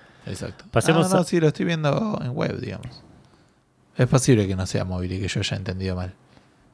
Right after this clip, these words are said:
Speaker 1: Ahora soy el, el de Narco. ¿Estoy jugando en este momento? Perdí.
Speaker 2: <laughs> Sí, sí,
Speaker 1: Está
Speaker 2: perdón.
Speaker 1: bien, es el, es el juego del dinosaurio de Chrome. O sea,
Speaker 2: Es,
Speaker 1: se te
Speaker 2: es
Speaker 1: co-,
Speaker 2: peor
Speaker 1: se,
Speaker 2: que el juego del
Speaker 1: se te
Speaker 2: dinosaurio.
Speaker 1: corta de internet y estás jugando al mismo juego.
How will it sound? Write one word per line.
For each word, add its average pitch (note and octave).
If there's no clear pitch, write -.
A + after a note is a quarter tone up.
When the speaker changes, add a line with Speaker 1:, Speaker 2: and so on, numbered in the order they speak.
Speaker 1:
Ahora C#3+
soy B2
el, A2+
el A#2
de B2
Narco. D3
¿Estoy C3+
jugando E3
en D#3+
este E3
momento? E3
Perdí. A2
Speaker 2:
<laughs> -
Sí, A2
sí, G#2+
Speaker 1:
Está F#2+
Speaker 2:
perdón. G2+
Speaker 1:
bien, -
es F#3+
el, G3
es G3
el F#3+
juego G#3
del D#3+
dinosaurio C#3
de A#2
Chrome. A2+
O C3+
sea, F3
Speaker 2:
Es, E3
Speaker 1:
se F3
te C3+
Speaker 2:
es -
Speaker 1:
co-, G#3+
Speaker 2:
peor D#3+
Speaker 1:
se, A2+
Speaker 2:
que A2
el F#2+
juego A2
del G2
Speaker 1:
se -
te -
Speaker 2:
dinosaurio. G2+
Speaker 1:
corta F#3
de D3
internet C#3
y -
estás F3
jugando A#2+
al A#2
mismo A#2+
juego. G#2+